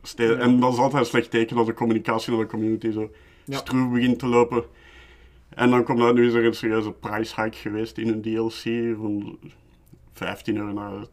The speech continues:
Speaker 1: tweeëntwintig euro of vijfentwintig euro, maar dat is echt serieus in die D L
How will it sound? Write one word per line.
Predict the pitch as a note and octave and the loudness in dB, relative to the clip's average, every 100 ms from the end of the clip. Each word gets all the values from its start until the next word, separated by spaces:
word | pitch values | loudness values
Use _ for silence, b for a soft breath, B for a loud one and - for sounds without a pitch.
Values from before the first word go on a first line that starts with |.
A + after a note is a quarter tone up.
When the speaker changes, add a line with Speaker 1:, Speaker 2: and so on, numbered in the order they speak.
| _ _ | _ _
Speaker 1:
tweeëntwintig | G2+ G2 G2+ G#2 G#2 | -10 -8 -8 -8 -8
euro | G#2 G2+ | -8 -10
of | G#2 | -10
vijfentwintig | G#2 G#2 G#2 G#2 | -8 -6 -6 -8
euro, | G#2 G2+ | -8 -8
maar | G2+ G2+ | -8 -10
dat | |
is | G2+ | -14
echt | - - | -16 -14
serieus | - G2+ G#2+ G#2 | -8 -4 -4 -4
in | G2 G#2+ | -6 -6
die | G#2+ | -4
D | |
L | G#2 | -6